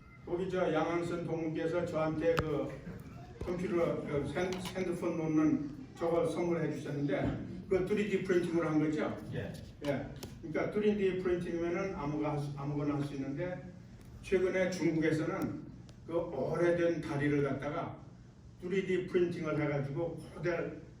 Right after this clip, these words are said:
Speaker 1: 몇천 년 된 그 다리를 그대로 만들어 놓은 게 있더라고요. 그러니까 이 쓰리디 프린팅이 할 수 있는 것이 거의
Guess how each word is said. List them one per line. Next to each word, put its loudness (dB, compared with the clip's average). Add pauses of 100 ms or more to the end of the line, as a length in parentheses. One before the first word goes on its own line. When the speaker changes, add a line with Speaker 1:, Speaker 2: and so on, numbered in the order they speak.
(100)
Speaker 1:
몇천 0
년 6
된 2
그 2
다리를 0
그대로 -4
만들어 4
놓은 0
게 2
있더라고요. -6 (680)
그러니까 0
이 4 (100)
쓰리디 2
프린팅이 -2
할 -2
수 -4
있는 0
것이 0
거의 0